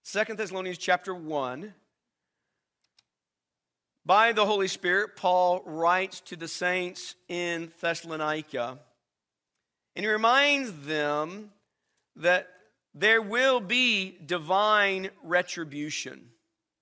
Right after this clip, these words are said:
And that divine repu-, retribution particularly will be poured out upon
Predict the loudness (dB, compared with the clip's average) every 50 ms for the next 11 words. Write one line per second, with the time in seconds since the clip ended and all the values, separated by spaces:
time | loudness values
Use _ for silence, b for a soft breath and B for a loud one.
0 | _ _ _ _ _ _ _ _ _ b b b b b b b b b b b
1 | b b b 4 6 6 6 6 6 6 4 4 2 2 0 2 2 2 2 2
2 | -2 -2 0 2 4 4 4 4 2 2 2 2 2 2 0 -6 -6 -8 -18 _
3 | -2 0 0 0 0 -2 -4 -2 -2 -2 -2 -2 -4 -4 -6 -4 -2 0 -2 -2
4 | -2 -4 -6 -6 -6 -4 -2 0 0 2 0 0 -2 -2 -2 0 2 2 2 0
5 | -2 -4 -6 -8 -14 b b b b _ -8 -4 -2 -2 -2 0 2 4 4 6
6 | 6 4 2 0 -2 -4 -4 -4 -2 0 2 4 4 4 4 4 4 2 0